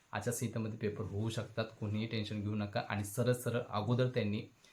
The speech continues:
परिपत्रक काढून, समा-, डिपार्टमेंटनं परिपत्रक काढून जे काही संबंधित विद्यार्थी असतील त्यांची,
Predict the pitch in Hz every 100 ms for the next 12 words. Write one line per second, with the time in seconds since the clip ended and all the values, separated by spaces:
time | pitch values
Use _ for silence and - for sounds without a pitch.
0 | _ - 117 113 - 123 - 101 92 101
1 | - - - _ - 117 107 101 101 101
2 | 120 120 117 - 110 - 107 113 113 104
3 | 107 104 123 143 139 120 117 117 117 110
4 | 101 101 123 101 - 98 87 104 98 -
5 | 120